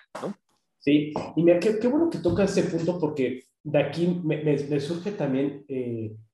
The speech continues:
Speaker 2: el, el punto de, de los asalariados, ¿no?
Speaker 1: Ujú.
Speaker 2: Porque si estás de acuerdo conmigo, muchas veces escuchas en la plática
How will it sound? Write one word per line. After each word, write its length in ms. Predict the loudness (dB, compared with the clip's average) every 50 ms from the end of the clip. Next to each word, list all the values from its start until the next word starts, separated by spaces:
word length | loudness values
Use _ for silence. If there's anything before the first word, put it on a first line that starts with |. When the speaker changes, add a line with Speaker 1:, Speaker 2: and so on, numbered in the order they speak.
| _ _ _ _ _ _ _ _ _ _ _ -20 _ _ _ _ _ _ _ -8
Speaker 2:
el, 460 | -6 -4 -2 -2 -2 -4 -6 -6 -6
el 240 | -6 -6 -6 -4 0
punto 880 | 2 2 2 2 0 2 4 6 6 6 4 2 -4 -10 -14 -20 _ _ _ _ _ -8
de, 400 | -4 -2 -2 -2 -2 -4 -6 -2
de 120 | 0 2
los 140 | 2 0 -2
asalariados, 640 | -4 -2 0 0 2 4 4 4 2 2 -2 -6 -8
¿no? 220 | -8 -8 -8 -10 -14 -20 -20 -20 -20 _ _ _ _ -14
Speaker 1:
Ujú. 380 | -12 -8 -8 -8 -8 -10 -18 _ 0
Speaker 2:
Porque 480 | 0 2 4 4 2 0 -2 -6 -10 -4
si 100 | -2 0
estás 180 | 2 2 2
de 60 | 2 2
acuerdo 200 | 4 4 4 4
conmigo, 360 | 4 6 6 6 6 4 2
muchas 440 | 0 0 0 0 0 0 -2 -2 0
veces 640 | 2 0 0 0 0 0 -2 -2 -4 -8 -16 -18 _ -12
escuchas 580 | -12 -10 -6 -2 -2 -2 0 0 0 0 0
en 100 | 0 -2
la 160 | -2 -4 -4
plática 800 | -2 -2 0 0 -2 -6 -8 -6 -2 -2 -2 -2 -2 -6 -10